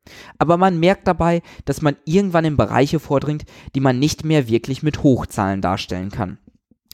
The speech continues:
Dafür gibt's einige interessante alternative Schreibweisen,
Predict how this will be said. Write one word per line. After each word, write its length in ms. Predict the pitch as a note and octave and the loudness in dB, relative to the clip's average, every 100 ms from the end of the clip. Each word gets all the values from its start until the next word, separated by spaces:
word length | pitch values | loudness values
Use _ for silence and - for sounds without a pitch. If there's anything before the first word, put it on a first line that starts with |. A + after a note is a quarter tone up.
| - | -2
Dafür 260 | C3+ C#3 | 0 2
gibt's 220 | C#3+ C#3 - | 0 0 2
einige 300 | C#3 D3 C#3+ | 2 4 2
interessante 600 | B2+ - B2+ B2 C3 D#3+ | 0 -4 -2 -2 0 -2
alternative 640 | B2 C#3+ C3+ - F#3+ D#3 | 0 2 0 0 -2 -2
Schreibweisen, 680 | - F#2+ G2 - G2+ - G2+ | -2 -4 -2 0 0 0 -12